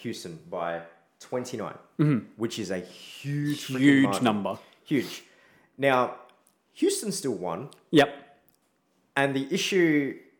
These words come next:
Speaker 1: which, which that may be, I was looking into, and I wanna play a little bit of dev-,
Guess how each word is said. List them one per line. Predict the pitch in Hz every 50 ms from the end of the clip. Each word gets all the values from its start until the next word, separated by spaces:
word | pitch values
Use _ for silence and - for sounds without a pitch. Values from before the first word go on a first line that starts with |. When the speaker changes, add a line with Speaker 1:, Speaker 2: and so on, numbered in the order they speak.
| _ _ _
Speaker 1:
which, | - 123 127 131 127 127 - - - - - -
which | 120 123 - -
that | 120 113 - 139
may | 143 156 147
be, | - 104 85 90 107 123 -
I | 107
was | 113 117 110 98
looking | 123 120 113 101
into, | 98 95 107 95
and | 92 95
I | 98
wanna | 101 104
play | 101 - 104
a | 98
little | 92 95 90
bit | 85 82
of | 82 80 -
dev-, | - 85 -